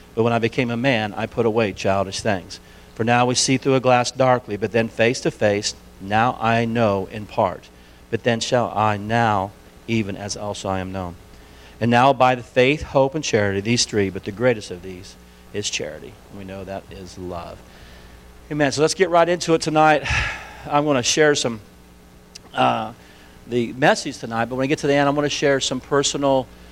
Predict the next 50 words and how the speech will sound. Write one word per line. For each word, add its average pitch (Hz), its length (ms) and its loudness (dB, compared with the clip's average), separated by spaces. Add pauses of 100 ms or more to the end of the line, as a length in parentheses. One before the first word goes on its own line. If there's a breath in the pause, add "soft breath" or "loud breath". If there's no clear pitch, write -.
(140 loud breath)
belief 143 300 -2
system 127 360 -6
that 123 100 2
I 135 120 4
have 120 280 2
when 117 100 -4
it 113 100 -6
comes 123 280 -4
to 120 80 -8
people. 101 460 -10
It's - 80 -16
a - 20 -12
little 117 160 -2
bit 117 180 -4
different 120 280 -4
than 117 100 -10
what 113 80 -8
I 113 60 -4
read 117 100 -6
in 104 60 -8
the 113 40 -12
book, 135 240 0
but 117 120 -8 (260 loud breath)
it's 123 100 -6
something 127 240 0
I 123 100 2
feel 127 180 -4
very 123 240 2
strongly 127 380 0
with, 123 240 -2
and 120 120 -8
really, 139 300 0 (380 loud breath)
the 131 80 -6
Lord 139 240 2
has, 127 140 -8 (100)
has 117 200 -12
dealt 143 220 2
with 127 120 -8
me 123 120 -12
for 127 120 -12
over 120 140 -6
thirty-seven 127 520 -2
years 127 240 -10
on 110 80 -12
these 101 140 -14
to-, 123 180 -2
some 120 160 -10
of 110 40 -10
these 107 120 -12
topics. - 480 -2